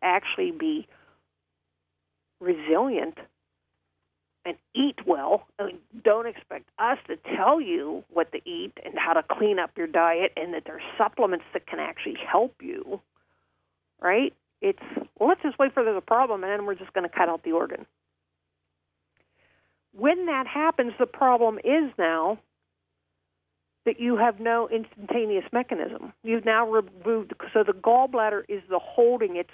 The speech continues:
the, it's the, it's the storage unit for the bile, which breaks down fats. And so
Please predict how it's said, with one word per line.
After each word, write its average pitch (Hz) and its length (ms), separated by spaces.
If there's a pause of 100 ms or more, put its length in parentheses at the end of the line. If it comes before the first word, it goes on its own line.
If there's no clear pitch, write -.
the, 180 220
it's 190 180 (160)
the, 165 160 (400)
it's - 180 (100)
the 403 80 (160)
storage 233 440
unit 180 380 (120)
for 208 240
the 180 100
bile, 170 680 (120)
which 175 140 (140)
breaks 160 300
down - 280
fats. - 320 (2750)
And 208 260
so 202 360